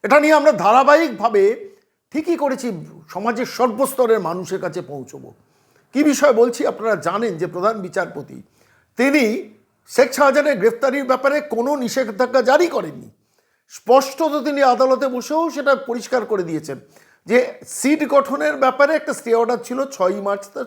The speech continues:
শুনানি। কিন্তু একজন অপরাধীকে বা একজন অভিযুক্তকে গ্রেফতারির ব্যাপারে, শেখ শাহজাহানের বিরুদ্ধে এত অভিযোগ, তাকে গ্রেফতারির বিরুদ্ধে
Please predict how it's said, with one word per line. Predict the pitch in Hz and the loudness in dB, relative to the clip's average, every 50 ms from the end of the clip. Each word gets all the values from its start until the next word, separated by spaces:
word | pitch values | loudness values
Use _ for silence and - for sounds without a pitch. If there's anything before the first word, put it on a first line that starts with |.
| - - | -12 -12
শুনানি। | - 156 139 - - - - _ _ _ _ _ _ _ _ _ _ _ | -14 -12 -12 -14 -18 -20 -20 _ _ _ _ _ _ _ _ _ _ _
কিন্তু | - 277 311 294 269 254 190 214 285 392 - - - _ _ _ - | 0 0 2 4 4 2 2 2 0 -6 -8 -14 -20 _ _ _ -4
একজন | - 214 220 185 - 302 302 294 294 | -2 -2 -2 0 0 0 0 0 -2
অপরাধীকে | - - 175 - - 254 254 269 269 240 277 269 285 285 269 | -4 -6 -4 0 2 4 4 4 4 2 -2 -2 -2 -2 0
বা | 247 240 220 | 2 2 2
একজন | 202 202 208 - 240 220 | 2 0 -2 -4 -4 -2
অভিযুক্তকে | 190 185 202 233 233 262 262 - 254 247 254 240 | -2 -2 -4 -4 -6 -8 -10 -10 -8 -6 -6 -4
গ্রেফতারির | 170 139 175 180 180 - - 240 233 240 240 220 | -4 -4 -6 -6 -6 -4 -4 -4 -2 -2 -4 -2
ব্যাপারে, | 180 180 151 - 143 147 156 | -2 -2 -2 -2 -2 -4 -4
শেখ | 151 156 214 202 208 | -2 -2 -2 -2 0
শাহজাহানের | - 233 247 233 254 247 254 240 | 0 0 2 2 0 -2 -4 -4
বিরুদ্ধে | 240 233 220 226 202 - - - - _ - | -6 -4 -2 -4 -4 -4 -8 -20 -20 _ -2
এত | - 208 226 220 330 | 0 0 2 4 4
অভিযোগ, | 311 269 220 180 156 151 151 151 151 | 4 6 4 2 0 -4 -6 -6 -4
তাকে | - 214 202 202 254 233 | -2 -4 -2 -2 -2 0
গ্রেফতারির | 196 226 220 220 - 269 254 254 247 202 | 0 0 0 0 0 0 0 0 -2 -6
বিরুদ্ধে | 156 160 143 135 117 107 131 - | -6 -8 -10 -10 -10 -10 -10 -10